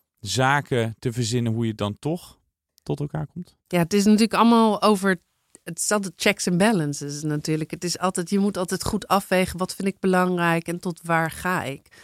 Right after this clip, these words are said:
Speaker 2: Maar uiteindelijk als je voor ergens voor staat, dan is het wel, ehm, he-, en je communiceert daar gewoon op, dan is dat gewoon heel erg helder. En dan heb je gewoon geen,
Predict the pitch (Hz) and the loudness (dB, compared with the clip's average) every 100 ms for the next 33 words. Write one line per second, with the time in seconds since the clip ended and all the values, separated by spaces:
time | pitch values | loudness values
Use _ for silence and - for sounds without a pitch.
0 | _ _ 165 165 170 196 - 185 - - | _ _ 0 2 0 0 -2 -4 -4 -8
1 | - 170 - - - 170 - 226 196 - | -6 -6 -6 -8 -6 -6 -4 -2 -2 -4
2 | 165 165 - 165 165 160 160 _ _ _ | -8 -8 -8 -4 -2 -2 -6 _ _ _
3 | _ _ _ _ _ _ 160 151 160 147 | _ _ _ _ _ _ -8 -6 -8 -8
4 | 170 - 180 175 165 - 175 165 - 233 | -8 -4 -2 -2 -2 -4 -2 -2 -4 -8
5 | 302 180 - 143 135 147 - _ 180 180 | -8 -10 -8 -10 -10 -12 -14 _ -6 -6
6 | 202 196 - 180 170 175 156 156 190 214 | -6 -10 -10 -8 -4 -4 -4 -6 -10 -8
7 | 170 110 - 160 175 - 180 - 175 170 | -8 -8 -8 -6 -6 -6 -8 -4 -2 -2
8 | 170 - 180 165 170 | -4 -6 -4 -2 -4